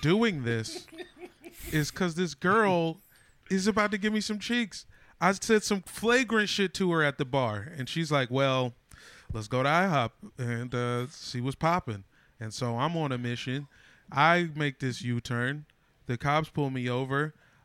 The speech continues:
I'm, we're like, I'm, like, buzzed. We're smoking a J. They stop us. You know, it's like three swat squad cars immediately. And they pulled, I had her and my boy in the car. They pull them out of the car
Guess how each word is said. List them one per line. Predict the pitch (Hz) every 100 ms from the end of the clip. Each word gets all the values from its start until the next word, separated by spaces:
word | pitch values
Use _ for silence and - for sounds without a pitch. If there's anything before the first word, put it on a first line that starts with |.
| -
I'm, | 147 160 156 151
we're | 156 156
like, | 170 143 120
I'm, | 180 151
like, | 135 113 101
buzzed. | 135 151 151 151 147 - 202
We're | 185
smoking | 180 151 127 123 110
a |
J. | 104 135 147 147 143 139 - - - - - - - -
They | 165 165
stop | - 151 139 135 151
us. | 139 135 - - -
You | 156 147
know, | 135 131
it's | 151 -
like | 147 127
three | - 139 135
swat | 123 - 135 131 131 -
squad | 160 139 135
cars | - 139 131 120
immediately. | 127 131 135 127 127 131 127 123 _ - - - _ -
And | 123 120
they | 127
pulled, | - 196 190 180
I | 151
had | 156 147 143 135 - -
her | 175 208 208 202 254
and | 151 147
my | 139
boy | 131 147 160 156 156 151 _ _
in | 139 139
the |
car. | - 143 135 131 127 - _
They | 139
pull | - 208 214
them | 196 185
out | 170
of |
the | 156
car | - 180 151 127